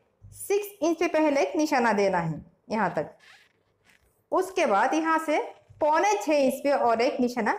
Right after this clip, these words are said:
लगा लेना है। अगर किसी के height five foot five inch या six inch है, उस time पे आप six inch लीजिएगा।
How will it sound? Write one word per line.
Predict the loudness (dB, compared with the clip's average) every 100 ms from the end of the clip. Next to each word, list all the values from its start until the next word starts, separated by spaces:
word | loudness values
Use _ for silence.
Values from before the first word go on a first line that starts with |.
| -2
लगा | -2 0 0
लेना | 0 0 -2
है। | -4 -12 _ _ _
अगर | -2 0 0
किसी | -2 0
के | 0
height | 0 2 0 -2 -12 -20 _ _ _
five | 0 0 0
foot | -2 0
five | 0 0 2
inch | 0 0
या | -2
six | -2 -4 -2
inch | -4 0
है, | 0
उस | 0 -4 -2
time | -2 0
पे | 0
आप | 0 -2
six | -4 -2 -2
inch | -2 -2
लीजिएगा। | -2 0 0 -2